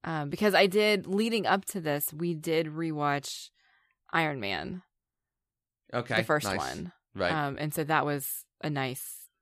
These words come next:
Speaker 2: Mm.
Speaker 1: refresher for how everything started. It was a nice callback for I Am Iron Man, um, and all of that stuff. Um, I, I don't need to rewatch Black Panther for this because,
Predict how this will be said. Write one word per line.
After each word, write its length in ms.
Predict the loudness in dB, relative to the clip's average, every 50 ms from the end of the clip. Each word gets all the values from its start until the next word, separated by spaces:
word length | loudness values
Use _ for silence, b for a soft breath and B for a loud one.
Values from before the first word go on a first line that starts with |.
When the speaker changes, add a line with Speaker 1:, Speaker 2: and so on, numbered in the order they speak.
| _ _ _ _ -8
Speaker 2:
Mm. 40 | -6
Speaker 1:
refresher 720 | -4 -4 -2 0 0 0 0 0 -2 -2 0 0 -2 -2
for 160 | -4 -6 -8 -6
how 180 | -4 -2 -2 0
everything 400 | -2 -2 -4 -8 -8 -10 -12 -10
started. 520 | -8 -4 0 0 2 2 4 4 4 2
It 80 | 2 0
was 100 | -4 -6
a 40 | -6
nice 200 | -4 -4 -4 -6
callback 340 | -4 -2 0 2 2 0 0
for 120 | -2 -6 -6 -4
I 140 | -2 -2 -2
Am 240 | -2 -4 -6 -6 -6
Iron 320 | -4 -4 -2 -2 -2 -2 -2
Man, 440 | -2 -2 -2 -2 -4 -4 -6 -8 -10 b b b b b b b b b b b b b
um, 220 | -8 -6 -6 -4 -4
and 80 | -4
all 160 | -4 -4 -6
of 60 | -6 -6
that 240 | -6 -8 -8 -8
stuff. 480 | -8 -6 -6 -6 -6 -8 -14 -20 -20 _ _ b b b b b b b b b -6
Um, 520 | -4 -2 -2 -2 -2 -4 -4 -8 -10 -12 -16 _ _ _ _ _ _ _ _ _ _ _ _ _ _ _ _ _ _ _ _ _ _ _ _ _ _ _ _ _ _
I, 160 | -4 -2 2 4
I 100 | 4 4
don't 460 | 4 4 4 4 4 4 2 2 2
need 340 | 2 2 2 0 0 -2 -2
to 80 | -2 0
rewatch 420 | 0 0 2 2 0 0 0 -2
Black 240 | -2 -2 -2 -2 -4
Panther 300 | -6 -6 -4 -4 -4 -4
for 180 | -4 -4 -2
this 280 | 0 0 -2 -2 -4 -4
because, 580 | -6 -4 -2 0 -2 0 -2 -4 -6 -8 -10